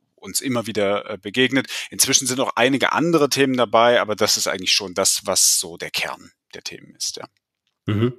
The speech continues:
Speaker 2: Das heißt, ähm, ihr, wie der Name schon sagt, Playing History, ihr habt euch so auf die Fahne geschrieben, ähm, historische Ereignisse spielerisch zu vermitteln. Ähm,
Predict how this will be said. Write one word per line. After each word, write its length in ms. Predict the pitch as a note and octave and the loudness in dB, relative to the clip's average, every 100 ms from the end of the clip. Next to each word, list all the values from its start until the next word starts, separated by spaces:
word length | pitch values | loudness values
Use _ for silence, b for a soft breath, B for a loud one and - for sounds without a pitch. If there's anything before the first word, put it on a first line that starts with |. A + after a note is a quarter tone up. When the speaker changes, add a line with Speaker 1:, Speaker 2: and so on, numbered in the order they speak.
| - B B B | -12 B B B
Speaker 2:
Das 160 | G#2+ - | -4 2
heißt, 340 | A#2+ C#3 - - | 2 2 0 0
ähm, 480 | B2 B2 A#2+ A#2+ - | 4 6 4 2 0
ihr, 540 | C3 A#2 B2 A#2+ A2 - | 2 4 4 2 0 -6
wie 420 | D#2+ - G#2+ G#2 | -12 -10 -4 2
der 140 | A#2 | 4
Name 220 | A2+ B2 C3 | 4 4 4
schon 180 | A2 G2+ | 2 2
sagt, 300 | G#2 B2+ - | 2 2 0
Playing 300 | G#2+ A2 G2 | 0 2 2
History, 480 | A#2+ C3 C3 C3 C3+ | 0 2 4 4 4
ihr 100 | G#2+ | 2
habt 160 | A#2 G#2+ | 2 2
euch 140 | G2+ | 2
so 200 | A2+ G#2 | 2 0
auf 100 | D#2+ | 0
die 100 | A2 | -2
Fahne 260 | - G#2+ A#2 | 2 2 2
geschrieben, 640 | A2 - A2+ A#2 A2+ - | 0 2 4 4 4 0
ähm, 400 | G#2+ G#2+ G#2+ F2+ | 0 0 0 -4
historische 880 | - A2+ A#2+ - C3 C3+ A2 A#2 A#2 | -4 -2 0 4 4 4 4 4 6
Ereignisse 800 | A2 F2+ A#2+ B2+ C3 - A#2+ A#2 | 4 4 2 4 2 4 4 4
spielerisch 580 | - - C3+ B2+ A#2 - | 0 0 2 4 2 0
zu 140 | - | -4
vermitteln. 540 | G#2+ G#2+ G#2+ G2+ F2+ - B B B B _ - | 2 2 2 -2 -6 -10 B B B B _ 2
Ähm, 520 | A#2 A#2 A#2 A#2+ | 4 6 4 2